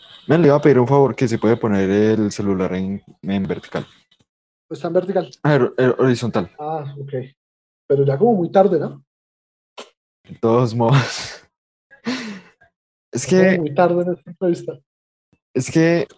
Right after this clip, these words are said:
Speaker 1: uno, eso, esto no es entrevista, ¿qué tal? Yo no puedo decirme entrevistador.
Speaker 2: <laughs>
Speaker 1: Lo que pasa con estos espacios es que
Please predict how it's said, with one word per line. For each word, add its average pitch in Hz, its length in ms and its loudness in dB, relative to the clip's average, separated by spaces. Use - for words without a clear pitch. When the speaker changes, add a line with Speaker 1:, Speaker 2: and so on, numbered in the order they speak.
Speaker 1:
uno, 156 720 -2
eso, - 360 -4
esto 135 180 -6
no 123 80 -4
es 113 120 -6
entrevista, 110 520 -4
¿qué - 140 -12
tal? 92 280 -10
Yo 92 100 -8
no 95 140 -4
puedo 95 280 -2
decirme 92 360 -6
entrevistador. 92 560 -2
Speaker 2:
<laughs> - 1700 -18
Speaker 1:
Lo 123 120 0
que 147 140 0
pasa 165 240 4
con 165 140 2
estos 151 240 -2
espacios 123 420 0
es 135 160 0
que 135 320 -2